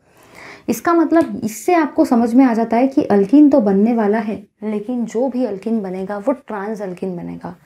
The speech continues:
और trans alkene का मतलब ये होता है कि जो भी आपके दोनों के दोनों group रहेंगे वो opposite side में रहेंगे, इसीलिए हम लोग उसको क्या बोलते हैं, Trans alkene, right? चलिए देखते हैं भाई,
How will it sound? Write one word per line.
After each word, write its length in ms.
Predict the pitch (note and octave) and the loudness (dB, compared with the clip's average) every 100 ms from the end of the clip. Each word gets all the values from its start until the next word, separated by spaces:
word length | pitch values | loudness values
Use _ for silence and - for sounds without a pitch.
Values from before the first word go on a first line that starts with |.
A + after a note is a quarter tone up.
| _ - _ - | _ -20 _ -6
और 80 | A3+ | -4
trans 380 | - G#3+ B3 C#4 | -2 -2 0 0
alkene 280 | B3+ - C4 | 0 2 2
का 120 | C4+ | 0
मतलब 340 | A#3 B3 C4+ | -2 -2 -2
ये 60 | C#4+ | 0
होता 260 | B3+ - | 0 -2
है 160 | A3 B3 | -6 -6
कि 160 | B3+ B3 | -4 -4
जो 220 | F#3+ A3+ | 0 0
भी 140 | C4 C#4+ | 2 0
आपके 280 | B3 - | 0 -2
दोनों 280 | G3+ G#3+ G#3+ | -2 -2 -2
के 80 | G#3+ | -4
दोनों 260 | G#3+ G#3+ G#3+ | -6 -6 -4
group 220 | A3 B3+ | -4 -4
रहेंगे 300 | G#3+ G#3 G#3 | -6 -8 -4
वो 160 | A#3 C4+ | -2 -2
opposite 500 | - - B3+ C4 C#4+ | -4 0 2 4 2
side 240 | - F3+ F3 | -2 -10 -10
में 60 | |
रहेंगे, 340 | E3+ E3 E3 F3 _ _ _ - | -14 -16 -16 -18 _ _ _ -8
इसीलिए 280 | A3 C#4+ C#4+ | -2 0 0
हम 160 | A3+ | 0
लोग 140 | A#3+ B3+ | -2 -2
उसको 200 | B3 B3+ | -4 -6
क्या 160 | A#3 | -6
बोलते 260 | G#3+ A3 - | -6 -6 -6
हैं, 80 | - | -6
Trans 380 | - F#3+ F#3+ F#3 | -4 -4 -4 -6
alkene, 300 | F3 - F3+ - | -8 -10 -14 -6
right? 220 | A#3 D#4 - _ _ - - | -2 -2 -6 _ _ -20 -8
चलिए 260 | F#3 F3 | -6 -2
देखते 300 | F3+ B3 B3 | 0 0 2
हैं 100 | D4+ | 0
भाई, 120 | C4+ | 2